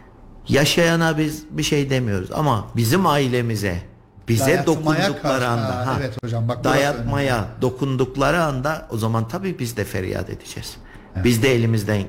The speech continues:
Speaker 1: korunmaya geçeceğiz, savunmaya geçeceğiz. Yani o hak hukuk deyip de sen benim mahrem alanıma, aileme,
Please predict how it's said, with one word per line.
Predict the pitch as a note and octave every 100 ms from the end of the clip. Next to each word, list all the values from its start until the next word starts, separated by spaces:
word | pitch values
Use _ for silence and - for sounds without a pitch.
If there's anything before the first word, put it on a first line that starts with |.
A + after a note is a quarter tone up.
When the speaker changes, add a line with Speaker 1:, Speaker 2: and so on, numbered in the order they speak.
| -
Speaker 1:
korunmaya | - C3 A#2 A#2 A2+ A#2 A2+
geçeceğiz, | A2+ A2 G#2 G2+ G2+ G2+ - - -
savunmaya | - - A#2+ B2 A2+ A#2 A2+
geçeceğiz. | A2+ G#2+ - - G2 G2+
Yani | B2+ C3 A#2+ G2+ - - - -
o | - D3+ D3+ A2 C3
hak | D#3
hukuk | - C#3 - C#3 - - -
deyip | A2+ C3 D3 D3 -
de | C3+ F2 - - - -
sen | - C#3+ C#3
benim | C3 B2+
mahrem | A2 A2+ A2+ B2 C3+
alanıma, | C3 A#2 A2+ G2 F2+ -
aileme, | - A#2 G#2+ A2+ A2+ G2+